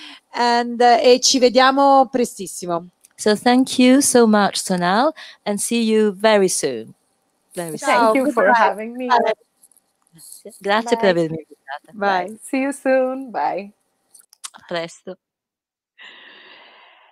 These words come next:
Speaker 1: Eccoci, allora, grazie a tutti quelli che hanno seguito il nostro, il nostro River to River Chai Time di, di stasera.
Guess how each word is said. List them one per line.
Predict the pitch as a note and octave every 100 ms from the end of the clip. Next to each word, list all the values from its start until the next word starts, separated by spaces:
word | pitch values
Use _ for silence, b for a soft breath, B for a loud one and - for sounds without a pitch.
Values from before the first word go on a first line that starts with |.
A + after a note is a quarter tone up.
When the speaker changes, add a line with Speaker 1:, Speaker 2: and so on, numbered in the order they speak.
| B _
Speaker 1:
Eccoci, | A#3+ D4 - F#4 - G4
allora, | C#4 C4 A#3 G#3 G#3
grazie | G3+ C4+ D4+ - C#4
a | B3
tutti | C4 B3+
quelli | C4 B3
che | B3+
hanno | A#3+ A#3
seguito | - G#3 B3 A#3+ A#3+
il | A3+
nostro, | A3+ A3+ - - A3+
il | A3
nostro | A3 G#3+ - A3
River | G#3 G#3 G3
to | G#3+
River | G#3+ G3+
Chai | G3 G3+ G3
Time | G#3 F#3+ F#3 F3+
di, | F#3 F3 E3+ E3 D#3+ D#3+ D#3+ D#3+
di | G#3+ - D#3 D#3+
stasera. | - F3+ - C#4+